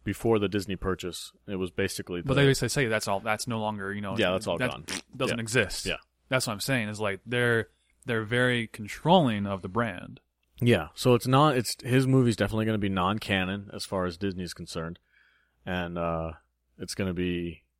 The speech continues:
Speaker 1: just a fan film. He asked permission, he did, he followed all the rules, and I guess he's got a good enough relationship with him, and they didn't want any bad press, I guess.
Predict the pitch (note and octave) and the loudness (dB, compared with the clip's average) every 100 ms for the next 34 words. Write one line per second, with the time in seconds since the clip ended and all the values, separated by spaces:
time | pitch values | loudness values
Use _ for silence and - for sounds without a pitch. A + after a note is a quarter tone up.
0 | _ _ _ _ - G2 - - G2 F#2+ | _ _ _ _ -10 -10 -10 -2 0 0
1 | - F2 E2+ F2 - G2+ F#2+ G2 - G#2 | -2 -2 -2 -6 -4 2 4 2 -2 0
2 | F#2+ - G2 F#2+ F2+ G2 F2+ F#2 G2 F#2+ | 0 0 -4 -6 -2 -2 -2 -2 2 4
3 | F#2+ F#2+ F2+ F2+ F2+ F2 F2 F#2 G2 F2+ | 4 2 2 0 -2 -4 -4 -4 -4 -4
4 | F#2 F2 F#2 F#2 - F2 F2+ - - F2+ | -4 -2 -2 -2 -4 -2 0 -2 -6 -6
5 | F2 E2+ F#2 F2+ E2+ F2 G2 F2+ F#2 F2+ | -4 -2 -2 -2 0 0 0 -2 -2 -2
6 | E2+ F2 F2+ - F2 F2+ - - F#2+ G2+ | 0 2 0 0 0 0 0 -4 0 0
7 | A2+ | 0